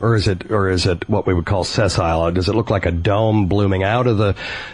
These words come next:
out of the skin, or does it have a little tail on it?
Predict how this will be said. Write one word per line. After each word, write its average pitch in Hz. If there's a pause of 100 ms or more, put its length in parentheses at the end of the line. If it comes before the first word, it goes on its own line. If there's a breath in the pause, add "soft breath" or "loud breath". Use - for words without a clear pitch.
(160 loud breath)
out 117
of 101
the 107
skin, 120
or 98
does 87
it 90
have 87
a 85
little 80
tail 82
on 71
it? -